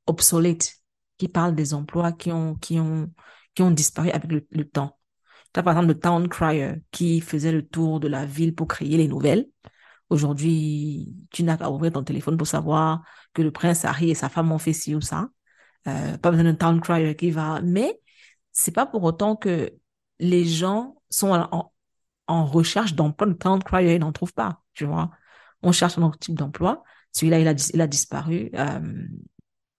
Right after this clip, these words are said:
on cherche autre chose, en fait. Donc, c'est juste, comme tu disais, accepter que les choses changent. C'est, c'est vrai que c'est, que c'est difficile, surtout quand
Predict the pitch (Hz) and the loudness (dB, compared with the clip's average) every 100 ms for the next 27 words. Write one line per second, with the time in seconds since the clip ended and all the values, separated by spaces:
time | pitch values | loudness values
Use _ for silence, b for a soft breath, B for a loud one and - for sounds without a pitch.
0 | - 165 170 160 165 165 269 277 156 - | -6 -2 -2 0 -2 -2 -2 0 -2 -4
1 | - _ B B B 147 170 151 143 214 | -10 _ B B B 0 0 2 0 -2
2 | - 180 165 160 139 156 226 _ b b | -2 -4 -4 -6 -4 -4 -4 _ b b
3 | b b _ - 165 - 170 160 - 220 | b b _ -2 0 2 0 0 0 0
4 | 220 151 - 185 180 - 156 165 208 - | 0 0 0 -2 2 2 2 -2 -4 -6
5 | - - 160 - 143 - - 156 143 147 | -4 -2 -2 -2 -4 -4 -4 -2 -4 -6
6 | 147 - - - - 151 170 165 156 160 | -6 -4 -2 -2 -2 -2 -4 -2 0 -2